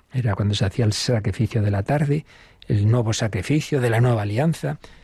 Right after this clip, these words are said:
la Eucaristía. Sí, sí, pero no nos olvidemos que Eucaristía es acción de gracias y que lo que en sí mismo, pues, es sacrificio, es entrega del Señor, es entrega por amor y que es el camino para la victoria.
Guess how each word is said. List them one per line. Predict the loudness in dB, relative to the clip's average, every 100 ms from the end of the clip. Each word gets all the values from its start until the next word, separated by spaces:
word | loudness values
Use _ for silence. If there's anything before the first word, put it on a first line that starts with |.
| -12
la | -4 -2 -2 _ -2
Eucaristía. | 0 2 0 -4 -4 0 0 0
Sí, | -2
sí, | 0 -2
pero | -4 -6
no | 0 0
nos | 2
olvidemos | 2 2 2 2 0 -4 -18 -20 _ _ -6
que | 0 2 0 -2 -6
Eucaristía | -4 -4 -4 0 2 2 2
es | 0 -4
acción | -2 -2 0 0 2
de | 2
gracias | 2 0 0 -2 -2 -4 -18 -20 _
y | -4 -4
que | 0 0 0 -2 -4
lo | -4 0
que | 0 0 -2 -4
en | -2
sí | 0 2
mismo, | 2 2 2 0 -2 _ _ -12
pues, | -6 -2
es | -2
sacrificio, | -2 -4 -4 -2 -2 0 0 0 -2 -6 _ _ -8
es | -6 0
entrega | 0 2 0 2
del | 0 -2
Señor, | 0 2 2 0 -4 _ _
es | -6 0
entrega | 2 2 0 0 -2
por | -4 -6 -4
amor | 0 2 0 -4
y | -10
que | -4
es | 0
el | 0 0
camino | 0 2 2 0 -2 _
para | -4 -2
la | -2
victoria. | -4 -6 -2 -2 0 -4